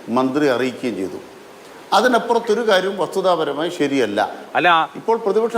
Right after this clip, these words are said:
Speaker 1: നേതാവ്
Speaker 2: അങ്ങനെയാണെങ്കിൽ ഈ
Speaker 1: പങ്കെടുക്കുന്നില്ല എന്ന്
Speaker 2: പത്രത്തിൽ
Speaker 1: അദ്ദേഹം
Speaker 2: വാർത്ത വന്ന
Speaker 1: പ്രഖ്യാപിച്ചു
Speaker 2: ശേഷമെങ്കിലും ശാൽകുമാർ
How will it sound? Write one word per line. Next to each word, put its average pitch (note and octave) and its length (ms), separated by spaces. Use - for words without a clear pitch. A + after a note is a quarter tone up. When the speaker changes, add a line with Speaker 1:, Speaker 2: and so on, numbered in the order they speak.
Speaker 1:
നേതാവ് F3 300
Speaker 2:
അങ്ങനെയാണെങ്കിൽ G#3+ 540
ഈ A3 40
Speaker 1:
പങ്കെടുക്കുന്നില്ല E3 60
എന്ന് D#3 180
Speaker 2:
പത്രത്തിൽ F3 280
Speaker 1:
അദ്ദേഹം G#3 120
Speaker 2:
വാർത്ത G#3+ 240
വന്ന A#3 240
Speaker 1:
പ്രഖ്യാപിച്ചു A3 140
Speaker 2:
ശേഷമെങ്കിലും A3 540
ശാൽകുമാർ G3+ 420